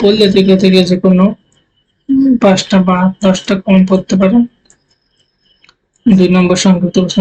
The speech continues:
উত্তর একটা কত, চারটে প্রশ্ন উত্তর একটাই পাস করে, এগুলো পড়বা। তারপর তিন নম্বরের ছবি দেখে লেখা, এর জন্য দশ নম্বর। তারপরে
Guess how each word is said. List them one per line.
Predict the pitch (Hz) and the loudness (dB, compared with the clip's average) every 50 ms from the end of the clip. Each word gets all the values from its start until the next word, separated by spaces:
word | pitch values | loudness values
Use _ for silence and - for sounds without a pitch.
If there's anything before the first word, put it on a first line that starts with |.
| 185 | -2
উত্তর | 185 - - 208 202 196 185 | 0 0 -2 0 0 0 0
একটা | 190 - - 190 185 | -2 -2 -2 0 0
কত, | 190 190 - 196 190 - _ _ _ _ _ _ _ _ _ _ _ _ _ _ _ - | 0 0 0 -2 -4 -4 _ _ _ _ _ _ _ _ _ _ _ _ _ _ _ -8
চারটে | - - 190 190 - - 202 | -6 -4 -4 -4 -2 -2 -2
প্রশ্ন | 190 196 190 208 196 190 | 0 0 0 2 2 0
উত্তর | 190 190 - 208 196 190 | 0 0 0 0 0 0
একটাই | 185 - - 202 190 185 | 0 -2 -2 -2 -2 -2
পাস | - 196 185 185 - - | -2 -2 -2 -2 -4 -8
করে, | - - 190 190 185 - _ _ _ _ _ _ _ _ _ _ _ _ _ _ _ _ _ _ _ _ _ _ _ _ _ _ _ _ _ _ _ _ _ _ _ _ _ _ _ _ _ _ - | -6 -4 -4 -4 -4 -6 _ _ _ _ _ _ _ _ _ _ _ _ _ _ _ _ _ _ _ _ _ _ _ _ _ _ _ _ _ _ _ _ _ _ _ _ _ _ _ _ _ _ -2
এগুলো | 208 190 190 185 180 175 - - | -2 0 2 0 0 0 -2 -2
পড়বা। | 196 190 185 175 185 202 233 226 - - _ _ _ _ _ _ _ _ _ _ _ _ _ _ _ _ _ _ _ _ _ _ _ _ _ _ - | -2 -2 0 0 -2 -2 -2 -6 -10 -14 _ _ _ _ _ _ _ _ _ _ _ _ _ _ _ _ _ _ _ _ _ _ _ _ _ _ -4
তারপর | 226 202 196 190 | -2 -2 -2 -2
তিন | - - 202 196 196 | 0 0 2 2 4
নম্বরের | 202 196 196 190 190 190 190 190 190 - | 4 4 4 4 4 4 2 2 0 -2
ছবি | - 196 185 180 190 185 190 | -2 -2 0 0 0 0 0
দেখে | 185 185 196 185 180 | 0 0 0 0 0
লেখা, | 180 180 - - 196 233 240 - _ _ _ _ _ _ _ _ _ _ _ _ _ _ _ _ - | 0 -2 -2 -2 -2 -2 -4 -6 _ _ _ _ _ _ _ _ _ _ _ _ _ _ _ _ -4
এর | - 196 185 190 | -2 -2 0 0
জন্য | 233 226 202 180 170 247 | 0 0 0 0 0 -2
দশ | 226 190 - - - 196 | -2 -4 -4 -2 0 0
নম্বর। | 185 185 180 196 208 208 _ _ _ _ _ _ _ _ _ _ _ _ _ _ _ _ _ _ _ _ _ _ _ _ _ _ _ _ _ _ _ _ _ _ _ _ _ _ _ _ _ _ _ _ _ _ _ _ _ _ _ _ _ _ _ _ _ _ _ _ _ _ _ _ _ _ _ _ _ _ _ - | 0 2 0 -2 -4 -4 _ _ _ _ _ _ _ _ _ _ _ _ _ _ _ _ _ _ _ _ _ _ _ _ _ _ _ _ _ _ _ _ _ _ _ _ _ _ _ _ _ _ _ _ _ _ _ _ _ _ _ _ _ _ _ _ _ _ _ _ _ _ _ _ _ _ _ _ _ _ _ -10
তারপরে | - 226 202 190 202 190 190 | -6 -6 -2 0 2 2 2